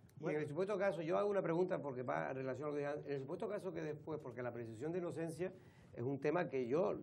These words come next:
yo lo, no tengo complejo, ¿no? Yo esto me lo vengo diciendo de toda la vida y siempre lo he dicho, y para Carlos Espino igual que para el otro. Carlos Espino para mí es tan inocente como cualquier otra persona, igual que hasta que no sea condenado. En este caso, lo que quiero decir es que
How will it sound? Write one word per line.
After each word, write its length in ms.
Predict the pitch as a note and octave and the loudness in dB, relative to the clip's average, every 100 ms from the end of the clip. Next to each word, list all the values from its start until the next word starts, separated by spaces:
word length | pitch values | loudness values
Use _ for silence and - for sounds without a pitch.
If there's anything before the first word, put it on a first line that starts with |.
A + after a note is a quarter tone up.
| - | 4
yo 120 | E3 | 6
lo, 140 | G#3+ | 6
no 240 | D#3 D#3+ D#3+ | 4 2 6
tengo 180 | F3+ E3+ | 6 6
complejo, 460 | D3 F#3+ G#3+ B2+ | 4 4 4 4
¿no? 160 | D3 F3+ | 0 0
Yo 160 | C3+ | 0
esto 220 | D3 D3+ D#3 | 0 0 2
me 80 | |
lo 60 | D3+ | 4
vengo 160 | D#3+ E3 | 4 4
diciendo 320 | D#3+ E3 D3+ | 2 2 2
de 100 | C3 | 2
toda 160 | C#3+ | 4
la 80 | D3+ | 4
vida 240 | D3+ D#3 C#3 | 4 4 2
y 100 | B2 | 0
siempre 300 | C#3+ C3 C3+ | -2 -4 -2
lo 100 | C3 | -2
he 60 | |
dicho, 180 | D3 C#3 | -2 -4
y 60 | B2 | -4
para 160 | A#2+ | -4
Carlos 240 | C3 D3+ C3+ | -4 0 -2
Espino 320 | C#3 D#3 C#3 | 0 0 2
igual 320 | C3+ C#3+ C3 | 2 2 0
que 80 | B2 | -2
para 180 | A#2 A#2+ | -4 -2
el 80 | |
otro. 240 | D3+ B2+ C#3+ - - - | -2 -2 -6 -10 -20 -6
Carlos 220 | C#3 C#3+ | 0 2
Espino 240 | C#3 C#3+ C3+ | 2 0 0
para 160 | C3+ | 2
mí 100 | C#3 | 2
es 100 | C#3 | 2
tan 160 | C3+ C#3+ | 0 0
inocente 400 | C3+ B2+ C#3+ C3+ | 0 0 -2 -2
como 220 | B2 B2 | -2 -2
cualquier 280 | A#2+ A#2 B2+ | -2 -2 -2
otra 180 | B2 A#2 | -2 -4
persona, 420 | A#2 A#2 D#3+ E3 - - - - | -6 0 0 0 -6 -20 -20 -10
igual 500 | - B2 C3 C#3 D3 B2+ B2+ | -2 2 8 8 6 0 -4
que 320 | C3 B2+ B2+ | 0 2 2
hasta 240 | B2+ B2 B2+ | 0 -2 -2
que 120 | B2 | 0
no 80 | C3+ | -2
sea 260 | C#3+ C3 | 0 0
condenado. 560 | A2+ A#2+ E3+ B3 C3 A#2 - - - - - | 0 -2 0 2 0 -4 -12 -18 -16 -10 -4
En 80 | |
este 200 | B2 D3 | 0 2
caso, 320 | D#3+ E3+ E3+ E3 | 4 4 4 2
lo 120 | C#3+ | 2
que 100 | C#3 | 2
quiero 180 | D#3 F3 | 4 6
decir 360 | E3 C3 E3+ | 6 6 6
es 120 | E3+ E3 | 6 6
que 260 | F3+ E3+ | 2 0